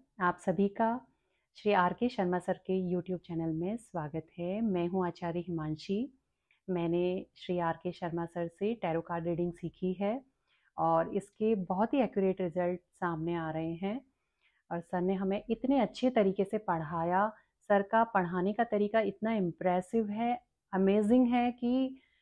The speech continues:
अ, आपको कुछ याद करने की ज़रूरत ही नहीं पड़ती है। मैंने तो कभी कुछ याद नहीं किया। हर क्लास के बाद ही जो कार्ड सर बताते थे, एक्सप्लेन करते थे, वो दिमाग में बस जाता था। बहुत सिंपल तरीका है, बहुत अच्छा तरीका है। इसके अलावा मैंने एक चीज़ देखा कि सर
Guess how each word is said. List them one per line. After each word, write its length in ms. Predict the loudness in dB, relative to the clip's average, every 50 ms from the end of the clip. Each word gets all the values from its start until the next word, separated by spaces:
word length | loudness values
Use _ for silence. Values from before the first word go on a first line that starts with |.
| _ _ _ _ _ -4
अ, 40 | 0
आपको 540 | 0 2 4 4 2 2 2 0 0 2 2
कुछ 200 | 2 2 4 4
याद 220 | 4 4 4 4
करने 220 | 2 2 2 4 4
की 100 | 4 4
ज़रूरत 260 | 4 6 4 4 4 4
ही 40 | 2
नहीं 120 | 2 0
पड़ती 320 | 0 -2 -6 -6 -4 -4
है। 60 | -2 0
मैंने 320 | 0 2 2 2 2 0
तो 80 | 0 2
कभी 220 | 2 2 2 2
कुछ 240 | 2 0 -2 -2 -2
याद 180 | -2 -2 -2
नहीं 140 | -2 -4 -4
किया। 300 | -6 -8 -10 -10 -10 -10 -14 _ _ _ _ _ _ -20 -20 _ -16
हर 280 | -4 2 6 6 6 6
क्लास 380 | 4 2 2 4 4 4 2
के 200 | 0 0 0 2
बाद 380 | 2 4 4 4 4 4 2 0
ही 460 | 0 0 2 2 2 0 -2 -4 -6 -8
जो 220 | -6 0 0 0 0
कार्ड 420 | 2 2 4 4 4 4 2 -2
सर 220 | -4 0 0 0
बताते 440 | 0 0 -2 -2 -2 -2 0 0 0
थे, 160 | 0 2 0
एक्सप्लेन 400 | 0 0 -4 _ -2 -2 0 0
करते 260 | 0 -2 -4 -2 -2 -2
थे, 80 | -2
वो 60 | 0
दिमाग 320 | 0 0 2 2 2 0 0
में 180 | 0 -2 0
बस 180 | 0 0 0 0
जाता 360 | -2 -4 -6 -6 -6 -8 -10
था। 280 | -10 -8 -10 -10 -10 -12 _ _ _ _ _ _ _ _ -10
बहुत 300 | -8 -6 -2 -4 -2 -2
सिंपल 280 | 0 -2 0 0 -2 -2
तरीका 360 | -2 -4 -6 -6 -6 -8 -10
है, 160 | -10 -10 -12
बहुत 300 | -14 -10 -8 -8 -8 -8
अच्छा 200 | -8 -12 -12 -10
तरीका 340 | -8 -8 -8 -8 -8 -10 -12
है। 200 | -12 -12 -14 -16 _ _ _ _ _ _ _ -16
इसके 240 | -16 -10 -6 -2 0
अलावा 360 | 2 4 4 4 4 4 2
मैंने 300 | 2 2 2 4 2 2
एक 80 | 2
चीज़ 220 | 0 -2 -2 0 2
देखा 300 | 2 2 2 2 0 -2
कि 300 | 0 0 0 0 0 -2
सर 580 | -4 -4 0 2 4 4 4 2 0 -4 -8